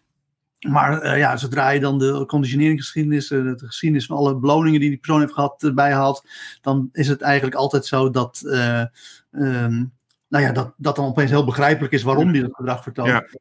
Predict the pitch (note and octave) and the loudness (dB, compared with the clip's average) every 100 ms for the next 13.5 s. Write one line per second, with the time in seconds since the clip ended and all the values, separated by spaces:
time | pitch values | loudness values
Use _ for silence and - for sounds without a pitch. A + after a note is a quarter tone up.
0 | _ A#2 A#2+ C#3+ C#3+ D#3 D3 C3+ C#3+ D3 | _ -10 0 2 2 0 0 0 2 2
1 | C#3 G#2+ B2 F3+ _ _ - D3+ B2 C3 | 0 0 -2 -4 _ _ -4 -2 0 0
2 | C#3+ D3+ C3 D#3+ F3+ F#3+ F3+ E3 D3+ - | -2 -4 0 2 2 0 2 2 0 0
3 | D3+ D#3 C3+ C3+ B2+ C3+ C3+ C3 A#2+ A2 | 0 0 0 -2 -2 -2 -2 -2 -6 -6
4 | A#2+ B2 B2 C3 B2+ B2+ B2 B2+ C3 C3 | -2 -2 -2 0 0 2 0 -2 0 -2
5 | C3 C3+ - D#3 - C#3+ C#3+ C3 C3+ C3+ | -4 -10 -2 -2 0 -2 -2 -2 -4 -4
6 | C3 B2+ B2 A#2+ B2 A#2+ B2 C3 C3+ B2 | -6 -2 -2 0 0 -2 -4 -6 -6 -8
7 | C#3+ - C3+ C3+ C3+ C3+ B2 D3 C#3 A#2 | -8 0 2 2 0 -2 -2 0 2 0
8 | A#2+ B2 A#2+ A#2+ A#2+ A2+ A#2 A#2 B2 B2+ | -4 -4 -2 -2 -2 -2 -2 -2 -4 -2
9 | A2+ - _ _ _ _ _ - B2+ - | -4 -6 _ _ _ _ _ -2 0 2
10 | D3 - - - C3 B2+ C3 B2 A#2+ A#2+ | 0 -2 -12 -8 -8 -6 -2 2 2 2
11 | A2+ C3 E3 C#3 - C#3+ D3 - - A#2 | 0 -2 -2 -2 0 0 0 -2 0 2
12 | A2+ A#2 A2 A2 A2 A#2 - D#3 - A2 | 2 0 0 -2 -2 -4 -4 -4 0 0
13 | G2+ G2+ G2 A2+ D#3+ | 0 -2 -4 -4 -8